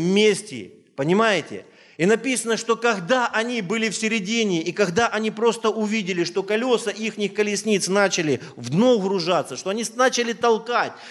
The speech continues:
понимаете, что там багнюка, грязюка,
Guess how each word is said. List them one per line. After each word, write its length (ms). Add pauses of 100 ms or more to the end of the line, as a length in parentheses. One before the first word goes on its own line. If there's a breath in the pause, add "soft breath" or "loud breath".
понимаете, 420
что 100
там 280
багнюка, 680
грязюка, 720